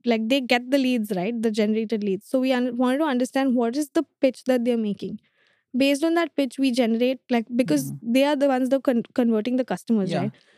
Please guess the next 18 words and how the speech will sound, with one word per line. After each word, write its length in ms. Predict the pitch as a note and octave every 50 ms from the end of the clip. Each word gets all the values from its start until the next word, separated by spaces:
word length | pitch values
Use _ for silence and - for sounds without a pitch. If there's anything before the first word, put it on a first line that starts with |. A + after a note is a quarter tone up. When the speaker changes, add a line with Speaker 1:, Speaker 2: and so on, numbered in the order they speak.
| _ _ _
Speaker 1:
So 140 | - - B3+
based 280 | B3+ C#4 D4 D#4+ -
on 120 | E4+ E4 E4
that 180 | E4 D#4 -
pitch, 240 | - D4+ B3+ - -
we 100 | C4+ B3+
curated, 560 | - - - C4 B3 A#3+ B3 A#3+ A#3+ C4+ C4
okay, 220 | B3+ A3 - B3 A#3
these 220 | A3 A#3 G#3 -
are 40 | A#3
the 120 | A#3+ B3 A#3
different 300 | A#3+ G#3 - B3 A#3 -
sections 360 | A#3 G#3 - - A#3+ A#3 A3
that 120 | B3 A3+ A3
the 80 | A#3
website 380 | A3 G3 G3 - - G3+ E3+ -
should 160 | - - G3+
have. 120 | F#3+ F3+